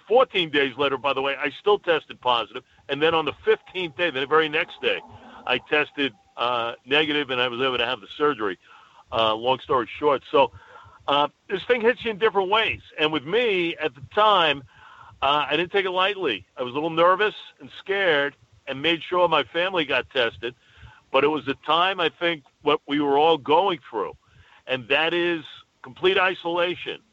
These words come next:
you know? Uh, and mind games were in place. And that was the toughest thing. It's not knowing what's next. And that's what I was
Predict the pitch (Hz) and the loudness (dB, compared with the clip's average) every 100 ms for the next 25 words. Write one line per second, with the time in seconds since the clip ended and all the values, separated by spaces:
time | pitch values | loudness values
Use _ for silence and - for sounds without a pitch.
0 | _ - 117 127 151 - - - - - | _ -6 0 2 0 -4 -20 -20 -20 -10
1 | - 127 127 127 117 _ _ 135 139 139 | -2 2 2 0 -2 _ _ -2 0 -2
2 | 139 139 - _ _ - 131 175 226 160 | -4 -10 -20 _ _ -8 0 0 0 -2
3 | 127 90 85 - - 123 123 113 - 104 | -2 -4 -14 -16 -2 0 0 -2 -2 -2
4 | 82 - - _ _ _ _ 143 143 139 | -2 -12 -20 _ _ _ _ -4 -4 -4
5 | 139 - 107 165 208 190 143 147 170 170 | -10 -8 -2 0 0 -2 -2 0 2 2
6 | 147 - - 156 110 - _ - 123 - | 2 -8 -2 0 0 -6 _ -8 -8 -6
7 | 139 170 160 165 160 160 139 123 139 135 | -2 0 0 2 4 2 -2 -4 -4 -4
8 | - 120 123 123 - - - _ _ _ | -10 -8 -4 -4 -6 -16 -20 _ _ _
9 | _ _ _ 120 123 147 147 135 127 123 | _ _ _ -4 0 -2 0 2 2 0